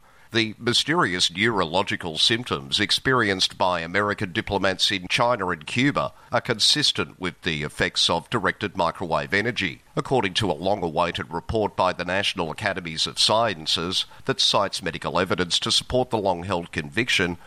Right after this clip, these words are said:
of American intelligence officials. Havana syndrome is a set of medical signs and symptoms experienced by United States and Canadian embassy staff in Cuba. Beginning in August twenty seventeen, reports surfaced that diplomatic personnel in Cuba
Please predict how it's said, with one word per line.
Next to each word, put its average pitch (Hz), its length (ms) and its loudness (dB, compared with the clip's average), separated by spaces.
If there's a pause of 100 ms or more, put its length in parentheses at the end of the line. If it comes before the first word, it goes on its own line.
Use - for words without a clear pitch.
(240)
of 127 120 0
American 95 460 2
intelligence 82 600 -4
officials. - 720 -2 (540)
Havana 82 360 -2
syndrome 107 560 2
is 90 140 0
a 95 60 0
set - 260 2
of 85 160 -4
medical 90 360 0
signs 87 480 2
and 85 220 0
symptoms 87 720 0 (100)
experienced 117 760 0
by 92 200 0
United 85 480 0
States 90 400 2
and 95 200 0
Canadian 90 480 0
embassy 110 460 2
staff 95 420 2
in 80 120 -4
Cuba. 120 480 0 (180)
Beginning 123 380 0
in 85 120 2
August 90 380 2
twenty 101 240 0
seventeen, 82 800 0
reports 143 420 -2
surfaced - 720 -2 (120)
that 80 200 -6
diplomatic 87 600 0
personnel 90 520 2
in 98 160 -2
Cuba 85 440 0